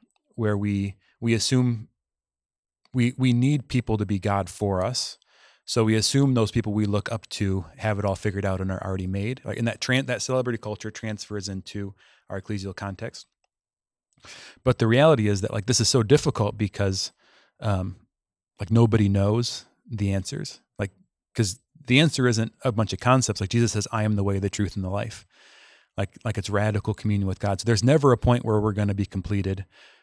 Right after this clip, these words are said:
There's never a point where we have it figured out. Because then we'll, the ultimate temptation is the thinking we're not, no longer dependent, we're no longer contingent, we're no longer reliant on God and, and those that God gives to us.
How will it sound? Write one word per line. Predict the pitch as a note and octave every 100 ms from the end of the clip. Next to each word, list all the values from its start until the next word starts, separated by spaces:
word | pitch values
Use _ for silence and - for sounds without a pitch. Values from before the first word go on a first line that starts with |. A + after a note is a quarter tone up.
| -
There's | G#2
never | A2+ A#2
a | A2+
point | A2+ A2+
where | A2
we | F#2+
have | G2
it | -
figured | G2+ F#2+ F#2+
out. | G2+ - _ _ _ _ _ - - _ _ _ _ _ _ _
Because | A2+ - A#2 G2+
then | B2+ C#3+ C#3+
we'll, | B2 A2+ -
the | A2+
ultimate | C3 - A#2+
temptation | - G#2+ - A2 - G2+
is | G2 F#2+ - _ _ _ _ _
the | A2 A2 A2 - _ _ _ _ _ _ _
thinking | - D3 C#3+ B2+
we're | A2 G#2+
not, | G#2 B2
no | A#2
longer | G#2+ G2+ F#2
dependent, | G2 G2+ G#2+ B2+ -
we're | G#2+
no | G2+
longer | G2 F#2+
contingent, | F#2+ G2 F2+ G2+ F#2+ G2+
we're | G#2
no | G2 F#2+
longer | F#2 F2+
reliant | F#2+ F#2+ F#2+ G2 G2+
on | G2
God | F2+ F2+ F#2
and, | G#2 A#2 - _ -
and | G2+
those | G2 F2+
that | G2
God | F#2+ F#2 F2+
gives | G2+ -
to | A2 A2+
us. | A2+